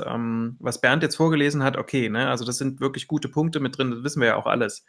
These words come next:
Aber dann hast du auf der anderen Seite eben so Filme wie Avengers zwei, die haben dann Rotten Tomatoes, ähm, Wertung von über achtzig Prozent. Und es sind einfach, das kannst du, also das sind,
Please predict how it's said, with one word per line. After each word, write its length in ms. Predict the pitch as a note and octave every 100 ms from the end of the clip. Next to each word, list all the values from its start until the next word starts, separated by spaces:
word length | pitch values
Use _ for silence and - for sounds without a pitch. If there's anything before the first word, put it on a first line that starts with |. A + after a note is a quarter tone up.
| _ _ _ -
Aber 180 | C3+ C3
dann 360 | C3+ C#3 C3+
hast 240 | - D3 D#3+
du 60 |
auf 100 | -
der 100 | -
anderen 240 | G#2+ D#3 D#3
Seite 300 | C#3+ C#3 C#3
eben 220 | - C3+
so 120 | C3
Filme 380 | C3 C#3 C#3 C#3
wie 200 | B2+ B2
Avengers 520 | B2+ B2+ C3+ C3+ B2+
zwei, 420 | - - A#2 A#2+ C3+
die 180 | B2+
haben 180 | A#2+ C3+
dann 420 | C3 B2 - - A#2
Rotten 240 | B2 C#3
Tomatoes, 680 | C3+ B2 B2 C3 C3 - - -
ähm, 240 | A#2 A#2
Wertung 320 | A#2+ B2 C3
von 160 | C3 A#2
über 220 | B2+ A#2
achtzig 340 | A2+ - A#2+ -
Prozent. 500 | A#2+ - A2+ A2+ - - - - - - - - - _
Und 140 | C#3 C3
es 100 | C3
sind 180 | D3
einfach, 520 | D3 C#3 C3+ C#3 C3+ - _ _
das 180 | B2+ -
kannst 240 | - D3
du, 60 | - - -
also 180 | B2+ B2
das 200 | B2 -
sind, 200 | C#3